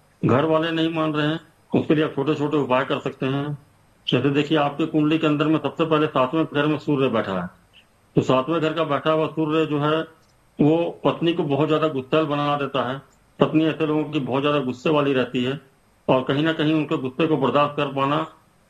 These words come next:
कहीं ठीक नहीं हो पाता है। साथ में आपकी कुंडली के अंदर में स्त्री दोष का निर्माण हुआ हुआ है, तो स्त्री दोष होने से क्या होता है कि आप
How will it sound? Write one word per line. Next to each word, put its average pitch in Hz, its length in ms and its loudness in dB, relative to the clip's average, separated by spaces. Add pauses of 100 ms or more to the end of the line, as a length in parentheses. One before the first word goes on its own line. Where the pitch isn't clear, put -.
(560)
कहीं 151 400 2 (140)
ठीक 160 160 0
नहीं 151 160 0
हो 117 100 -2
पाता 98 320 -4
है। 92 60 -12 (800)
साथ 151 340 2
में 170 420 -4
आपकी 143 280 -2
कुंडली 160 300 0
के 165 80 -2
अंदर 156 220 2
में 160 180 2
स्त्री 165 260 0
दोष 151 200 2
का 160 80 2
निर्माण 143 300 2
हुआ 135 160 2
हुआ 123 200 0
है, 123 60 -8 (760)
तो 139 100 4
स्त्री 165 260 0
दोष 160 220 0
होने 160 200 2
से 160 120 -4
क्या 160 120 0
होता 160 320 2
है 160 60 0
कि 160 160 -4
आप 156 180 0